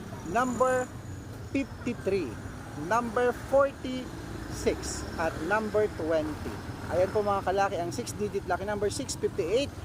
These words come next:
Takbo na po sa suki yung outlet at habang nagla-lunch po, panoorin nyo itong mga lucky numbers natin. Mga tips na magaganda ang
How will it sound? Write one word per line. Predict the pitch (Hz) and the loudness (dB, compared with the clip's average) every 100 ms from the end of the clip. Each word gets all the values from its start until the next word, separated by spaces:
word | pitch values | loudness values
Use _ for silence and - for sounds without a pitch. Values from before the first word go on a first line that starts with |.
| - | -4
Takbo | - 165 165 | -2 -2 -2
na | 185 | -2
po | 180 | -2
sa | 175 180 | -4 0
suki | 190 190 175 | 0 0 -2
yung | 165 | 2
outlet | 170 151 190 240 | 0 2 2 2
at | 196 | 0
habang | 185 165 170 | 0 2 2
nagla-lunch | 170 160 170 175 - | 0 2 2 2 2
po, | 226 240 | 2 4
panoorin | 170 160 170 185 185 | 2 2 2 2 0
nyo | |
itong | 196 180 | -2 0
mga | 180 175 | 2 2
lucky | 175 | 2
numbers | 185 180 175 | -2 -2 -2
natin. | 185 185 240 226 - - 160 | -2 0 0 -2 -10 -8 -2
Mga | 165 156 | 0 0
tips | 254 233 - | -2 -6 -4
na | |
magaganda | 190 180 175 165 | -2 0 2 2
ang | 180 | 2